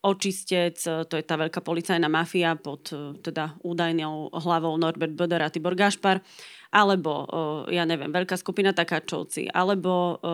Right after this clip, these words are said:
kauza Dušana Kováčika, jedna aj druhá. Alebo napríklad kauza Mýtnik, kde je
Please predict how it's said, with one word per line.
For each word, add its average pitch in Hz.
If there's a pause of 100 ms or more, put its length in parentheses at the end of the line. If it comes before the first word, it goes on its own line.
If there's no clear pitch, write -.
(180)
kauza 180
Dušana 185
Kováčika, 165
jedna 160
aj 185
druhá. 160 (560)
Alebo 196
napríklad 175
kauza 180
Mýtnik, 196
kde 175
je 170